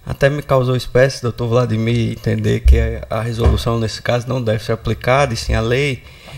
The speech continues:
É, o primeiro aspecto, do ponto de vista da coerência constitucional, nós teríamos que dizer inconstitucional essa resolução,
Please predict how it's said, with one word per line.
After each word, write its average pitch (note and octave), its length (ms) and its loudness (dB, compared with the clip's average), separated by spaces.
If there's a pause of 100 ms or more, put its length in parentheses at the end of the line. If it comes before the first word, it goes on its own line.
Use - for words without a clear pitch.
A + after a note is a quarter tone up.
(140)
É, A#2+ 220 -2
o A#2 60 -4
primeiro C3+ 280 2
aspecto, A#2+ 560 0
do A2 400 -10
ponto A2+ 320 -6
de G#2+ 140 -8
vista G#2+ 260 -6
da G#2+ 160 -2
coerência G#2+ 540 -2
constitucional, A2+ 680 -2
nós A#2 440 -4 (140)
teríamos B2 460 -4
que B2+ 120 -8
dizer A#2+ 720 -4
inconstitucional C3+ 960 -2
essa A#2 200 -6
resolução, A#2 760 -10